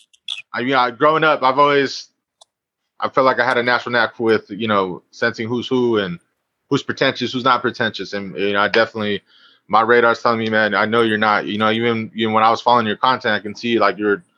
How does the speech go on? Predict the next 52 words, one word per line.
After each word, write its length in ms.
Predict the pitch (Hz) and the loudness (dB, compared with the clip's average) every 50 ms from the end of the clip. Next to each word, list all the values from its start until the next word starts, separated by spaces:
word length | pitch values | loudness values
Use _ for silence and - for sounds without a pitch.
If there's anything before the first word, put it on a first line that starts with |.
| _ _ _ _ _ - | _ _ _ _ _ -2
you're 100 | 101 104 | -2 0
about 220 | 104 113 113 - 104 | 2 0 0 -2 -2
your 60 | 95 | 0
business, 360 | 113 117 107 95 101 95 - | 0 0 0 0 -6 -12 -4
brother. 300 | - 101 101 98 98 98 | 0 2 2 2 2 0
And 100 | 95 - | 0 -2
so, 140 | - 101 92 | 0 2 2
like, 220 | 92 90 85 85 - | 4 2 2 -2 -4
to 80 | 82 | -4
get 140 | 101 110 - | -4 -4 -4
to 60 | 98 | -2
know 140 | 101 107 110 | 0 0 2
you, 120 | 113 113 | 4 4
to 80 | 107 104 | 2 2
have 140 | 110 113 107 | 0 0 -2
this 80 | 101 | -4
conversation, 580 | - - 110 107 107 101 - 113 110 104 - 110 | -2 -2 -2 -2 -2 -4 -2 -2 -2 -2 -4 -2
bro, 160 | 101 107 107 101 | 0 2 2 4
like, 240 | 98 92 87 - - _ _ _ _ _ - | 4 2 0 0 -4 _ _ _ _ _ -4
it 120 | 98 101 | -2 0
even 220 | 110 113 110 107 - | 2 2 2 0 0
solidifies 600 | - 107 101 104 107 101 - - 101 98 92 87 - _ | -2 0 2 2 2 2 2 2 0 0 0 -2 -6 _
that 180 | - 92 95 87 | -2 0 0 0
even 220 | 98 87 87 87 | -2 -6 -8 -8
more, 280 | 92 95 98 95 90 90 | -4 -2 0 2 2 2
that, 260 | 82 87 80 71 62 85 | 2 0 0 -2 -2 -4
you 60 | 92 | -4
know, 260 | 90 87 82 80 - - _ _ _ _ _ _ _ _ _ _ | -2 -2 -2 -4 -6 -10 _ _ _ _ _ _ _ _ _ _
you're 180 | 90 104 117 120 | 0 2 4 4
a 20 | |
real 160 | 120 123 123 | 6 6 4
one 120 | 120 120 117 | 4 4 2
yourself, 420 | 113 107 - 127 120 110 - - | 0 0 0 2 2 2 0 -4
and, 100 | 101 95 95 | -8 -6 -4
you 80 | 101 | -2
know, 160 | 101 98 95 | 0 0 0
and 300 | 95 95 87 82 95 95 | 0 -2 -4 -8 -6 -4
you're, 300 | 98 101 101 98 90 - _ _ _ _ | 0 0 0 0 0 -4 _ _ _ _
you're 180 | 98 104 101 | 0 2 2
about 480 | 101 104 95 110 113 117 107 78 - - _ _ _ _ | 4 4 4 4 4 4 2 2 -2 -10 _ _ _ _
giving 200 | 107 104 101 98 | -4 -2 0 0
back 220 | 98 104 104 101 - | 2 2 0 0 -4
to 100 | - 90 | -10 -18
the 80 | 92 | -12
people. 320 | - 107 101 87 90 90 98 | -10 -10 -8 -6 -4 -2 0
You're 100 | 104 107 | 2 2
about 400 | 98 87 110 107 107 98 - - | 2 2 2 2 2 2 0 -2
bringing 300 | - 110 107 104 101 98 | -4 -6 -4 -4 -2 -2
up 140 | 98 95 - - | -2 -2 0 0
others. 360 | 98 92 95 92 87 85 85 | -2 0 0 -2 -2 -4 -6
And 180 | 90 85 85 - | -8 -8 -8 -6
so, 320 | - 98 95 90 82 - | -2 -2 0 0 -2 -4